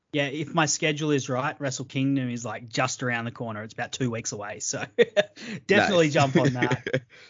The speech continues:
Speaker 1: Yeah, definitely. Any, any chance of A E W guys showing up there? <laughs> I'm kidding.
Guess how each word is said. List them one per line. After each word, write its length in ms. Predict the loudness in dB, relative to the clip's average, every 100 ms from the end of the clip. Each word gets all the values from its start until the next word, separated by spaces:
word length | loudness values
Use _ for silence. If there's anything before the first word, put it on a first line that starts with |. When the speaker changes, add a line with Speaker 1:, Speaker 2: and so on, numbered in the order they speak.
| _ _ _ _
Speaker 1:
Yeah, 240 | -8 -6 -4
definitely. 380 | -2 -2 -2 -6
Any, 220 | 0 0
any 180 | 2 0
chance 340 | 0 0 0 -2
of 100 | 0
A 160 | 0
E 40 | 2
W 300 | 0 0 2
guys 300 | 2 2 2
showing 300 | 2 4 2
up 140 | -2
there? 160 | -6 -10
<laughs> 40 |
I'm 40 |
kidding. 840 | -12 -18 -20 4 6 6 4 4